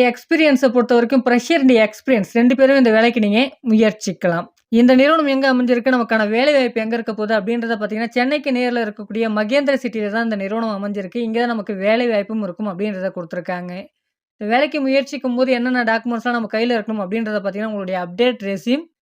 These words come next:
எஜுகேஷனல் சர்டிஃபிகேட், ஆதார் கார்டு, பேங்க் பாஸ்புக்,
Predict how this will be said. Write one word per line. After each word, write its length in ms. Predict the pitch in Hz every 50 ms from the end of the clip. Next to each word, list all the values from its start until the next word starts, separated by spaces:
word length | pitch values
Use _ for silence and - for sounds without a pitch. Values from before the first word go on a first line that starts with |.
| _ _ -
எஜுகேஷனல் 680 | 233 247 240 311 285 320 302 - - 285 262 233 - -
சர்டிஃபிகேட், 560 | 220 214 214 - 262 247 247 - 247 240 - _ _ - 214 214
ஆதார் 340 | 233 240 262 247 220 185 - -
கார்டு, 200 | 220 240 247 - _ _ - 190 185 214
பேங்க் 280 | 226 240 277 277 247 _ - -
பாஸ்புக், 480 | 208 214 220 233 233 - 269 277 269 _